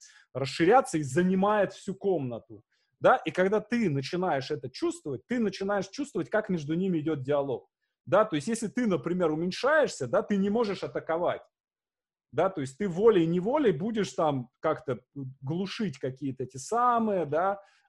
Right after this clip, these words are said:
э, или, например, если у тебя там идут движения, да, то есть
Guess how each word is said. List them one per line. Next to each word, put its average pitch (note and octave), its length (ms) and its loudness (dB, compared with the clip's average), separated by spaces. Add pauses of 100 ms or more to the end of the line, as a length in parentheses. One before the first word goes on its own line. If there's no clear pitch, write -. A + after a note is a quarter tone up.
э, C3+ 340 4
или, B3 220 4
например, F#3 640 2
если F#3+ 260 0
у E3+ 60 -4
тебя F3 200 0
там D3 240 -2
идут D#3+ 240 -4
движения, G#3+ 640 0
да, F3 180 2
то E3 120 -8
есть - 180 -14